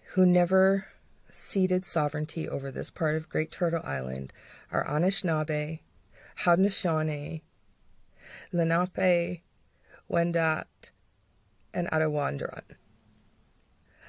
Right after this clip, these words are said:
I lift my hands to acknowledge them and their ongoing struggle for freedom. Onishin, Miigwech,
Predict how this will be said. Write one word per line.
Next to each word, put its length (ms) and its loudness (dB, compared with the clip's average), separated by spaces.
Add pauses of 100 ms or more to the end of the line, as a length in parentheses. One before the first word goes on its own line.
(300)
I 160 6
lift 340 0
my 200 0
hands 520 -4
to 140 -6
acknowledge 640 -2
them 420 -6 (380)
and 140 2
their 200 0
ongoing 500 -2
struggle 360 -6
for 180 -10
freedom. 500 -6 (2750)
Onishin, 1120 0 (400)
Miigwech, 1000 0